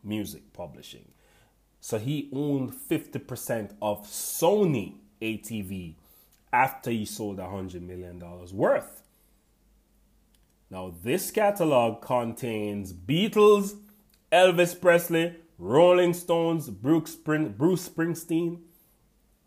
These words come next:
all top acts. And when Michael made his initial purchase of the company,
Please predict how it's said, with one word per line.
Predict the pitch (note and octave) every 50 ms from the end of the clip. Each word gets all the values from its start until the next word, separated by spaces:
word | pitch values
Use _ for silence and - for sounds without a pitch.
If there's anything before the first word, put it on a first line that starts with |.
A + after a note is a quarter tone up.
| _ _ _ _ - _ -
all | D3 F3 F3+ F3+ E3
top | E3+ - E3 C#3+ C#3+ -
acts. | - A2+ G#2 - - - - - - - _ _ _ _ - -
And | - G#2+
when | C3+ D#3 E3+
Michael | G3 G#3+ G#3+ G3+ G3+ G#3 G3 F#3
made | F3 F3 F3+ F3 F3 E3+
his | D#3+ D#3
initial | D#3+ D#3+ E3 E3 D#3 - - D#3 D3 C#3+
purchase | - - - E3 D#3+ D#3+ - D3+ C#3 -
of | D3 C3+
the | C#3 C3
company, | - - C#3 C3 B2+ C3 A#2+ A#2 A#2 A#2 -